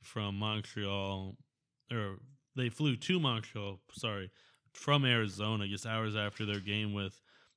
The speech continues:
the, uh, the Coyotes to go and be with Letang for a, uh, you know, obviously to be there in support of, uh, him and his family and friends.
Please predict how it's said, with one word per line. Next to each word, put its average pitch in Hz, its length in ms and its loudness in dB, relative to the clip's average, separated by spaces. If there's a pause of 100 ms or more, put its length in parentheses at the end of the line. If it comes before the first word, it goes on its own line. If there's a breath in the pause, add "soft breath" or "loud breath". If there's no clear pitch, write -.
(100)
the, 101 280 0
uh, 95 200 -2
the 95 100 -2
Coyotes 104 720 2
to 104 120 -2
go 101 380 -2
and 98 180 -4
be 101 140 -2
with 101 160 -4
Letang 98 560 -2 (460 soft breath)
for 98 340 -4
a, 92 220 -2
uh, 90 240 -8 (180)
you 110 80 -6
know, 98 120 -2
obviously 92 640 -4
to 101 100 -8
be 95 140 -4
there 95 160 -6
in 95 120 -8
support 104 460 -6 (500 soft breath)
of, 92 240 -6
uh, 90 200 -6
him 101 180 -4
and 95 80 -4
his 87 120 -8
family 98 360 -2
and 90 140 -8
friends. 107 500 -2